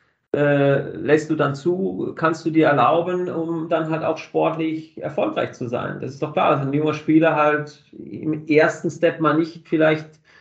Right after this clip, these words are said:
diese Klarheit bringt, wie vielleicht ein Spieler, den du dann, äh, aus irgendeiner zweiten, dritten Liga, äh, aus Kanada holst, der dir vielleicht eine gewisse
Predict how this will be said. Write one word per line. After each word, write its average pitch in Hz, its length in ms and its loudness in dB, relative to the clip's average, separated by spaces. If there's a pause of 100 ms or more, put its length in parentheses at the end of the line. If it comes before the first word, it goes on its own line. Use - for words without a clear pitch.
(560)
diese 151 360 -2 (280)
Klarheit 160 960 4 (200)
bringt, 156 360 -2
wie 151 120 -2
vielleicht 156 300 -4
ein - 40 -14
Spieler, 156 360 -2
den 156 160 2
du 151 80 -2
dann, 151 420 -2
äh, 147 380 -4
aus 123 520 -8
irgendeiner 151 380 0
zweiten, 151 560 2
dritten 156 760 0
Liga, 143 760 4
äh, - 20 0
aus 143 160 -4
Kanada 151 400 2
holst, 127 580 -4
der 131 100 -2
dir 143 120 -4
vielleicht 139 300 -2
eine 156 100 -6
gewisse 143 480 -6